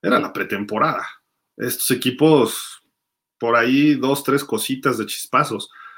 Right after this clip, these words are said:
Miami se estuvo preparando para este cierre de temporada. Ahora sí viene la temporada en serio, visitando a los Niners.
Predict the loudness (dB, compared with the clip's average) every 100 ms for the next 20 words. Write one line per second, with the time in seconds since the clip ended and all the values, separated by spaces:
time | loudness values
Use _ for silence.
0 | -6 -2 2 2 2 0 -2 -2 0 0
1 | 0 -4 -2 -2 0 0 0 2 0 0
2 | -4 0 2 2 2 -2 -6 -4 0 -2
3 | -2 -12 -20 -10 0 2 4 6 6 4
4 | 2 0 0 2 2 0 0 2 2 0
5 | -4 _ _ -4 -2 0 2 4 4 2
6 | 0 2 2 0 -4 -12